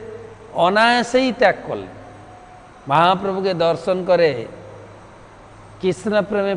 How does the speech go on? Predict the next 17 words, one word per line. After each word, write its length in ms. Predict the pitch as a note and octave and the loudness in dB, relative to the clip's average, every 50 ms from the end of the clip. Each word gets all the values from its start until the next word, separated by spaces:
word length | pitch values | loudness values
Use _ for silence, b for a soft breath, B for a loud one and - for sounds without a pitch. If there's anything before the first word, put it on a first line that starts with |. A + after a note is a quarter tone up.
| - - | -4 -2
পাগল 380 | - D#3+ D3 C#3 C#3+ D#3+ E3 D3+ | -2 0 0 0 0 -2 -2 -2
হয়ে 220 | C#3 B2+ G#2+ G2 | -4 -8 -10 -10
গেল, 140 | F#2 F#2 F#2 - - - - - - - - - - - - - - - - - - - - - - - - - - - - - - - - - - - - - - - - - - - - - - - - - - - - - - - - | -10 -12 -16 -18 -20 -20 -20 -20 -20 -20 -20 -20 -20 -20 -20 -20 -20 -20 -20 -20 -20 -20 -20 -20 -20 -20 -20 -20 -20 -20 -20 -20 -20 -20 -20 -20 -20 -20 -20 -20 -20 -20 -20 -20 -20 -20 -20 -20 -20 -20 -20 -20 -20 -20 -20 -20 -10 0 4
সব 140 | G3+ A3+ A3 - - | 4 4 4 2 -6
কিছু 280 | A3 E3+ - - E3 D#3+ - | -8 -8 -8 -8 -12 -10 -4
অনায়াসে 520 | - G#3 A#3 C#4 D4 D4 C4+ B3+ G#3 A3+ G#3+ | -2 0 2 4 4 4 2 2 0 -2 -4
ছেড়ে 240 | F3 - D#3 D3 B2+ | -4 -4 -4 -4 -4
দিলেন। 240 | B2 A#2+ A#2 A2+ - - - - - - - - - - - - - - - - - - - - - - | -8 -8 -12 -12 -14 -18 -20 -20 -20 -20 -20 -20 -20 -20 -20 -20 -20 -20 -20 -20 -20 -20 -20 -20 -16 -8
এর 140 | - E3 F#3 F3 - | -4 -4 -4 -4 -2
থেকে 220 | - A#3 G3 A3+ G#3+ | -2 0 2 4 2
আর 80 | G#3 | 2
বড় 220 | G3 F3 F#3 F#3 F#3+ | 4 4 2 2 2
দৃষ্টান্ত 480 | F3+ F#3 F3 F3+ - G#3 F3+ F3 F#3 F3+ F3+ | 0 -4 -6 -4 -2 -2 -2 -2 -4 -8 -8
কি 140 | F#3+ G3 F3+ | -6 -4 -2
দেখা, 280 | D#3+ D#3+ D3+ C#3+ C#3 | 0 0 0 0 -2
দেওয়া 320 | C3+ C3 C#3+ C#3+ C#3+ C#3+ C#3 | -2 0 0 2 2 2 0
যায় 280 | C3+ B2+ A2+ G#2+ G2+ | 0 -2 -4 -4 -8